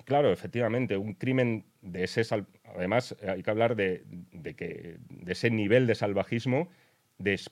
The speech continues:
disparó todo tipo de teorías. Es decir, que estamos aquí ante una especie de ritual satánico,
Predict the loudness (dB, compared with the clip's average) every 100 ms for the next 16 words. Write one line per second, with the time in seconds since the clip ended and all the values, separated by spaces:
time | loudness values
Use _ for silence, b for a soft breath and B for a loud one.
0 | _ -6 -6 -6 -2 0 2 2 2 2
1 | 0 0 0 0 0 -2 -6 -6 -6 -6
2 | -4 -4 -6 -4 -6 -4 -2 -2 -4 -2
3 | -2 -2 -4 -2 -2 -2 -2 2 2 0
4 | 4 6 6 4